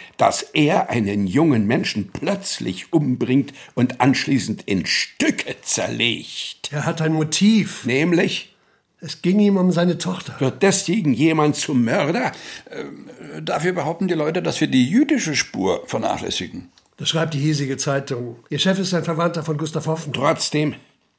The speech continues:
Speaker 1: wir müssen das ernst nehmen.
Speaker 2: Wollen wir uns von anderen vorschreiben lassen, gegen wen wir ermitteln?
Speaker 1: Der junge Levi hat immerhin eine Falschaussage gemacht.
Speaker 3: Außerdem gibt es diesen jüdischen Schneider.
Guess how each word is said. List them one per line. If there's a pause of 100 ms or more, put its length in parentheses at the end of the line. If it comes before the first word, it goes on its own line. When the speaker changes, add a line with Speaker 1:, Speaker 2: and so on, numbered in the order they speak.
(720)
Speaker 1:
wir
müssen
das (480)
ernst
nehmen. (500)
Speaker 2:
Wollen
wir
uns
von
anderen
vorschreiben
lassen,
gegen
wen
wir
ermitteln?
Speaker 1:
Der
junge
Levi
hat
immerhin
eine
Falschaussage
gemacht.
Speaker 3:
Außerdem
gibt
es
diesen
jüdischen
Schneider.